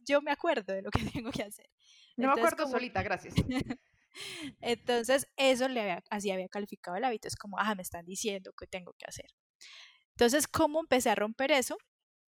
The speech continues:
Speaker 1: Porque ahora yo me considero que ya soy más de hábitos saludables,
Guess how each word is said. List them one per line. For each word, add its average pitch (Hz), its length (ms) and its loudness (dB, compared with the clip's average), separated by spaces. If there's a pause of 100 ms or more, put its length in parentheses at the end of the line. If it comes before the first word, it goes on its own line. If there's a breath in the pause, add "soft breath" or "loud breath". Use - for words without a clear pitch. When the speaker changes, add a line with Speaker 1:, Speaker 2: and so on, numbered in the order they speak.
(560)
Speaker 1:
Porque 226 240 4
ahora 196 280 4
yo 202 180 -2
me 247 120 -2
considero 254 720 0
que 208 160 -8
ya 175 180 -2
soy 180 340 -6 (220)
más 180 280 -6
de 202 100 2
hábitos 214 460 2
saludables, 202 1040 -2